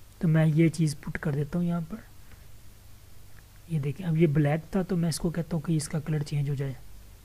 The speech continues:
White, ठीक है, ये white double मेरे पास आ गया। इस तरह की different आप अपनी जो भी आपने design सोचा होगा या आप यहाँ पर आके आप ready कर सकते हैं उसको।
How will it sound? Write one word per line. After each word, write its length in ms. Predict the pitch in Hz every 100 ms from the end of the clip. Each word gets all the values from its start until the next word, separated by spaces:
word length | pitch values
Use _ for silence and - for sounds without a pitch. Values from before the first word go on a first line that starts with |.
| - - - - - - - 175
White, 380 | 131 135 127 - - - - - - -
ठीक 180 | 196
है, 100 | 214
ये 80 | 170
white 300 | 147 147 151
double 260 | 139 139 165
मेरे 140 | 170 165
पास 240 | 175 165
आ 80 | 165
गया। 200 | 160 160 - - - - - - - - - - -
इस 100 | 202
तरह 140 | 269
की 80 | 247
different 540 | 220 220 - 262 254 254
आप 400 | 247 220 - -
अपनी 1160 | 240 240 247 - - - - 220 226 226 226 233 - - - - - - -
जो 300 | - 151 185
भी 120 | 208 233
आपने 160 | 208
design 280 | 196 160 180
सोचा 260 | 165 165 185
होगा 220 | 170 185
या 200 | 190 180
आप 100 | 175 - -
यहाँ 180 | 185 175
पर 180 | 196 180
आके 220 | 170 151
आप 200 | 160 -
ready 180 | 165 156
कर 140 | 160 151
सकते 280 | - - 156
हैं 80 |
उसको। 300 | 143 - 151